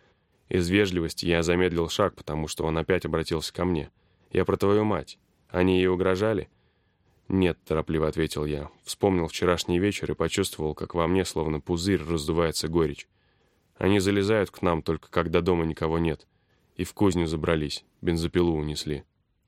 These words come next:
Он сжал кулаки и стиснул челюсти. «Я бы их подал», — голос Алекс, чтобы его поддержать. «И какой ты хочешь купить?» «Надо с матерью посоветоваться», — ответил я. «Может, взглянешь и на другие?» — предложил он. «Настоящие?»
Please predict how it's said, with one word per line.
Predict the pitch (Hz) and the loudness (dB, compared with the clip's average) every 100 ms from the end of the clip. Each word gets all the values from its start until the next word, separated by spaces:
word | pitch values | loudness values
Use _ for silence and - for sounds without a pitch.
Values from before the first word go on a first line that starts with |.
| - | -2
Он | 101 | 0
сжал | 95 98 104 | 2 2 2
кулаки | - 95 92 - 98 | 2 0 0 0 0
и | |
стиснул | 82 - 90 - 85 | 0 -2 -2 0 -2
челюсти. | - 85 76 - 73 - - - | 0 0 0 -8 -12 -14 -20 -12
«Я | 82 82 90 90 | -8 -4 2 2
бы | 85 85 82 | 2 0 0
их | - | -4
подал», — | - 82 82 85 | -4 -2 0 0
голос | 80 82 80 - | 0 0 -2 0
Алекс, | 85 82 - - _ _ - | 0 0 -4 -14 _ _ -12
чтобы | - 85 85 | -4 0 2
его | 85 | 0
поддержать. | - 85 85 78 80 76 - _ _ _ | -2 0 0 0 -2 -4 -10 _ _ _
«И | - | -2
какой | 98 110 120 | 0 2 2
ты | - | -2
хочешь | - 95 - | 0 0 0
купить?» | - - 95 - _ _ _ _ _ _ _ - | -4 -2 -2 -4 _ _ _ _ _ _ _ 0
«Надо | 107 110 | 2 2
с | 98 | 2
матерью | 113 113 82 85 | 2 0 -2 -4
посоветоваться», — | 90 - 87 80 76 - 76 | -2 2 2 0 -4 -4 -6
ответил | 78 - 76 | -6 -6 -6
я. | 73 73 _ _ _ _ _ _ _ _ | -8 -10 _ _ _ _ _ _ _ _
«Может, | 90 90 | 0 0
взглянешь | 85 95 104 104 - | 0 2 2 2 0
и | |
на | 98 95 | 0 0
другие?» — | 98 101 139 120 | 0 0 0 0
предложил | 85 82 80 80 76 | 0 -2 0 0 -2
он. | 73 - - | -6 -10 -10
«Настоящие?» | 80 - 95 104 123 - - 80 | -8 0 2 4 2 -2 -8 -12